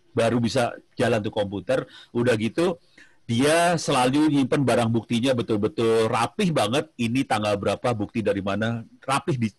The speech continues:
dicatat semuanya. Jadi sampai segitunya. Jadi kalau kita, kita emang, memang orang security banget, ternyata emang harus kayak gitu sih kerjanya. Harus rapih, bersih, orang nggak bisa sampai ngelihat apa yang kita kerjain. Kalau s-, selesai kerja,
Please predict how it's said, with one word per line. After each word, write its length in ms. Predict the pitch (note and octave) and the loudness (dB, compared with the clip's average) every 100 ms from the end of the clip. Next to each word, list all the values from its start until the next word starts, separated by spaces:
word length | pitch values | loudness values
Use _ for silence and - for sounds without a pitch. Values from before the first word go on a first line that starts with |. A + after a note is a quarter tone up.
| - | -4
dicatat 640 | A#2 _ - - - D#3 | -4 _ -8 -8 -4 -6
semuanya. 400 | - A#2+ A2 F#2+ E2+ _ _ - _ - | -4 -2 -2 -6 -14 _ _ -20 _ -8
Jadi 320 | G#2+ C#3+ D3 _ _ | 0 0 0 _ _
sampai 320 | - C#3 C#3+ | -4 0 0
segitunya. 480 | C#3+ B2 - C3 B2 | 0 -2 0 0 0
Jadi 240 | G#2+ C3+ | 0 0
kalau 160 | D#3 C3+ | 0 0
kita, 240 | C3+ C3 | 0 -2
kita 160 | C#3 B2+ | -2 0
emang, 380 | B2+ B2+ B2+ B2 | 0 0 -2 -2
memang 320 | B2+ B2 B2+ | -2 -2 0
orang 240 | A#2+ A#2 | 0 0
security 480 | A#2+ - B2 A#2+ B2+ | -2 -6 -4 -2 -2
banget, 320 | A2 G2 B2+ | -2 0 -2
ternyata 400 | B2+ A#2 G#2+ G#2 | -2 -2 -2 0
emang 240 | C#3 A2+ A2 | 0 0 -2
harus 240 | G2+ G2+ | -2 -4
kayak 320 | - F#2 G2 | -4 -6 -6
gitu 80 | A2 | -8
sih 180 | G2+ F#2+ _ _ | -10 -12 _ _
kerjanya. 460 | - G2 G2 F2+ F2 - _ _ | -12 -8 -6 -6 -10 -20 _ _
Harus 320 | - G#2+ A2 | -6 -4 -2
rapih, 400 | A#2 G#2 C#3+ D3 | -2 -2 -2 -4
bersih, 480 | A2 A2 - D3 D#3 - - | -2 -4 -2 -4 -4 -6 -4
orang 640 | C3 C3+ D3 D3+ D#3 C#3+ _ - | 0 2 2 0 0 -2 _ -2
nggak 140 | C3 | -2
bisa 160 | A2+ C3+ | 0 -4
sampai 240 | C3 A#2 | -4 -2
ngelihat 400 | B2 B2 B2 D#3 | 0 0 0 0
apa 240 | B2+ - A2+ | -2 -2 -4
yang 80 | G#2+ | -4
kita 160 | G#2+ | -6
kerjain. 500 | - G2 G2+ F#2+ F#2 E2 _ _ _ _ _ _ _ _ _ _ _ _ | -6 -6 -4 -6 -8 -16 _ _ _ _ _ _ _ _ _ _ _ _
Kalau 560 | A#2+ B2 B2+ B2+ C3 | -2 2 4 4 2
s-, 160 | - - | -2 -10
selesai 400 | - C3+ B2 C3 | -6 -4 0 0
kerja, 360 | - B2 A2 | 0 -2 0